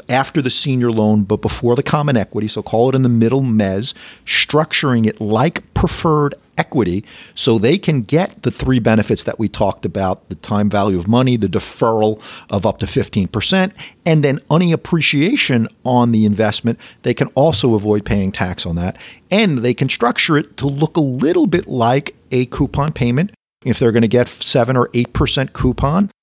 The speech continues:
on the, uh, preferred equity, plus those other benefits, it looks like a very nice return for something that might be, um, you know, moderate risk.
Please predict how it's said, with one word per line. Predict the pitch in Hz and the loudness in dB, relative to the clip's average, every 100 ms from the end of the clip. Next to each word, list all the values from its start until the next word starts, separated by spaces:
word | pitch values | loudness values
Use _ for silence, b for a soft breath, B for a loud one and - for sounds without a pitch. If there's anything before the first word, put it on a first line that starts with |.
| _ _ _ _ | _ _ _ _
on | 120 113 120 | 0 2 2
the, | 110 107 | 2 2
uh, | 98 | 0
preferred | - 95 - 113 107 | -4 -6 0 2 2
equity, | 107 156 156 | 0 -2 -4
plus | - 127 - | -4 -4 0
those | 107 | 2
other | 127 139 | 2 0
benefits, | 117 110 135 - - | 0 0 -2 -4 -4
it | 160 | -2
looks | 156 | -2
like | 151 113 | -2 -2
a | |
very | 90 117 190 175 | 0 0 2 0
nice | 143 156 - - | 0 -2 -2 -6
return | 120 - 277 104 92 B B B | -4 -2 0 0 0 B B B
for | - - 120 117 110 110 B - | -10 0 4 4 2 -2 B -6
something | - 131 113 127 120 113 | 0 0 2 0 0 0
that | 113 117 123 | -2 -2 0
might | 110 120 127 - | 0 0 -2 -4
be, | 120 117 113 | -4 -2 -2
um, | - 107 110 139 | -2 -2 -2 -2
you | |
know, | 92 | 0
moderate | 101 104 101 | 0 0 0
risk. | 98 87 - | -2 -2 -4